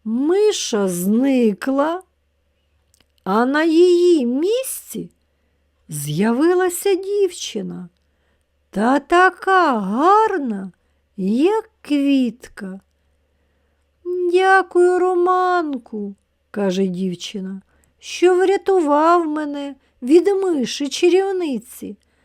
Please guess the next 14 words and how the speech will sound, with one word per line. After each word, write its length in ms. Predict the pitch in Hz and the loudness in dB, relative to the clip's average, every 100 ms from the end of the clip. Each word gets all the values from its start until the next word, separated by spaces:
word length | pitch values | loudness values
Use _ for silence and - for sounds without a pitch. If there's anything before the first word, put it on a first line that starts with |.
| _ _ _ | _ _ _
То 100 | - | 0
вона 600 | 415 427 453 427 453 440 359 | 2 4 2 2 0 0 0
обернула 680 | 240 277 285 277 277 277 | 2 0 0 -2 0 0
мене 420 | 269 277 269 277 277 | 0 -2 -4 -6 -4
найвродливішу 1160 | 277 277 269 285 262 330 359 403 480 - 427 | -4 -4 -2 -4 -2 0 2 2 0 -2 -6
в 60 | 370 | -6
світі 460 | - 359 370 349 | -4 -2 0 -2
царівну 920 | 269 - 302 311 403 427 302 240 190 196 _ _ _ _ - | -4 -6 -4 -2 -2 -2 -4 -10 -10 -14 _ _ _ _ -8
на 300 | 302 370 381 | -4 -2 2
білу 340 | 381 403 392 | 4 4 0
кицьку. 800 | 359 247 214 - - - - 190 _ _ _ _ _ - | -4 -6 -6 -8 -14 -16 -16 -16 _ _ _ _ _ -20
Чари 800 | - - 202 262 403 392 220 190 _ _ _ _ | -14 -6 0 0 0 -2 -6 -10 _ _ _ _
тривали 640 | 220 262 294 339 339 302 | -2 0 2 2 2 0
доти, 720 | 226 180 269 392 415 - 196 | -2 0 0 0 -4 -10 -12